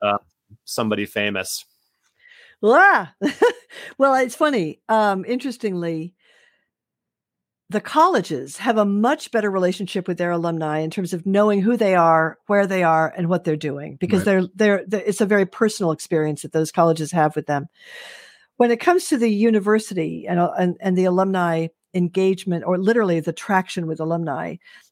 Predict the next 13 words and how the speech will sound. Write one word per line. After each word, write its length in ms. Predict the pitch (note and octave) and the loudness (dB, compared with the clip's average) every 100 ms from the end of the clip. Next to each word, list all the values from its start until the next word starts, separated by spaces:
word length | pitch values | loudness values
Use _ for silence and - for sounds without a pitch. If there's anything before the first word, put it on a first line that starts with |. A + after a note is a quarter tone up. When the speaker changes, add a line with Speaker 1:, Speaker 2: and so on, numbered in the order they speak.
| _ | _
Speaker 2:
it's 220 | A#3 A3+ | -2 2
much 280 | A#3+ F#4 - | 2 2 0
more 360 | C#4 G#3+ F#3+ F3 | 0 4 4 2
of 160 | F#3+ | 0
a 60 | F#3 | 0
massive 1080 | F#3 G3 G#3 B3+ C#4 - D#3 C#3 C#3 - _ _ _ _ _ _ _ | 0 2 4 4 0 -2 -2 -2 -12 -20 _ _ _ _ _ _ _
kind 240 | - F#3+ | -2 0
of 100 | E3+ | 0
engagement 640 | D#3 E3+ E3 D#3+ - D3 D3+ | 0 -2 0 0 -4 -12 -8
as 180 | D3+ F3+ | -6 -4
opposed 360 | F#3+ G3+ F3 | -2 0 0
to 120 | - F#3+ | -2 -2
individuals. 1000 | G3+ F#3 F3 F3 F3 B2+ A2+ - - | 0 0 0 -2 -2 -6 -8 -12 -18